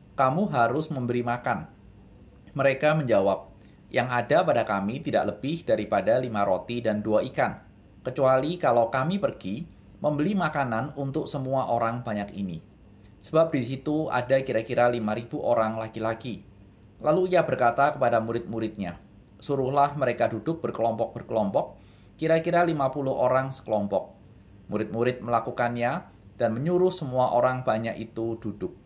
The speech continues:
Dan setelah Ia mengambil lima roti dan dua ikan itu, Ia menengadah ke langit, mengucap berkat, lalu memecah-mecahkan roti itu dan memberikannya kepada murid-muridnya, supaya dibagikannya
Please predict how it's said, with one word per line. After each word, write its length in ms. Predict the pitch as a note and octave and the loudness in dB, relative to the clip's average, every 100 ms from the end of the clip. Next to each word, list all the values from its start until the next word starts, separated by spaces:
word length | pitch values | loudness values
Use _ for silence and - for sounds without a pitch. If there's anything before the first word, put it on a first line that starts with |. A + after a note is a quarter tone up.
| - - - - - | -20 -20 -20 -20 -10
Dan 160 | - A2 | -2 0
setelah 480 | - D#3 E3+ F3 - | 2 2 2 2 -4
Ia 320 | C3 C3+ C3+ | 0 2 2
mengambil 480 | B2 B2 B2 E3 F3+ | -2 -4 0 2 2
lima 240 | C#3+ C3 | 2 2
roti 320 | B2 A#2+ C3 | 4 2 0
dan 320 | C3 A#2 G#2+ A2+ | -2 0 0 2
dua 160 | C3 - | 2 2
ikan 240 | B2+ G#2 | -2 -4
itu, 320 | - - D#3 - - - - - | -6 -8 -8 -8 -18 -20 -20 -18
Ia 160 | E3 F3 | 0 2
menengadah 640 | E3+ D#3 C#3 C3+ C3 C3+ | 2 0 2 2 4 2
ke 80 | C3 | 2
langit, 400 | A#2 A2 A2 G#2+ - - - | -2 -2 -4 -8 -14 -20 -20
mengucap 400 | - G#2+ A2+ B2 | -6 -4 0 0
berkat, 560 | A2+ A2 - C3 - - - - - | 0 -2 2 0 0 -16 -20 -20 -10
lalu 320 | - B2+ C3 | 2 2 2
memecah-mecahkan 1040 | B2 D#3 E3 F3 E3 C#3 C3+ C3 C#3 C#3 C3+ | -2 -4 2 2 2 0 -2 0 0 0 0
roti 240 | B2+ - | -2 -4
itu 320 | A#2 - C#3+ | -10 -8 -4
dan 160 | C3+ A2+ | 0 0
memberikannya 800 | A#2 A2 D#3+ D#3+ B2+ G#2+ G#2+ D3+ | 0 -2 -2 0 0 0 -2 -2
kepada 320 | - A#2 A2 | -2 2 2
murid-muridnya, 880 | A2+ D3 D#3+ B2+ A#2+ - G2 G2 - - - - - | 0 -4 -4 -6 -6 -6 -6 -6 -8 -14 -20 -20 -10
supaya 400 | - E3 D#3+ F#3+ | -6 0 4 4
dibagikannya 1120 | D#3 - D3+ E3+ E3+ E3 E3 E3 - D3+ D3 | 4 2 2 0 0 2 2 -2 -8 -4 -2